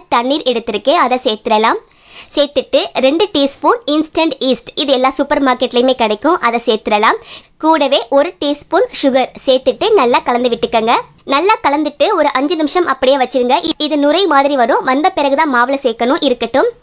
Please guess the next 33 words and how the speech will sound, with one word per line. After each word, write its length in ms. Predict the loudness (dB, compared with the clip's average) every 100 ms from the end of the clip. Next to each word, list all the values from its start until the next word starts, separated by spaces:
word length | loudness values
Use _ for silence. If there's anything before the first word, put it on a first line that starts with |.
| _ -20 -2
பாருங்க 280 | 0 0 0 -2
ஒரு 80 | 0 -2
அஞ்சு 180 | -2 -2
நிமிஷத்துல 360 | 0 0 0 2 2
நுரை 180 | 2 2 2
மாதிரி 220 | 2 2 0
வந்திருக்கு, 360 | -2 0 0 0 -4 -10 -2 -2
yeast 220 | -2 -2 0
நல்லா 180 | 0 0
புளிச்சு 260 | -2 -2 -2
வந்திருக்கு. 360 | -2 -4 -2 -2 -2 -4
இப்ப 180 | 0 0
அடுத்த 240 | 0 -6 -6
step, 240 | -4 0 0
ஒரு 100 | 0 0
பவுல்ல 280 | 0 2 0 -2 -6 -2
மூணு 220 | 0 0 -2
cup 180 | -4 -4 -2
மைதா 240 | 0 2 2
மாவு 180 | 0 0 -2
எடுத்திருக்கேன், 460 | -2 -4 -2 0 0
அதை 120 | 0 -4
சேர்த்துடலாம். 540 | -4 -2 0 2 0 -4 _ -20 -4 0
சேர்த்துட்டு 440 | 0 0 -2 0 0 0
அரை 140 | 0 -2
teaspoon 440 | -4 -2 -2 -2 0 -2
உப்பு, 260 | 0 0 0 -2 _ _ -2
ரெண்டு 200 | 0 0 0
டேபிள் 260 | -2 -2 -4
ஸ்பூன் 260 | -4 -2 -2 -4 -2
நார்மலான 400 | 0 0 0 0 0
refined 320 | 0 0 2 0
oil 220 | 0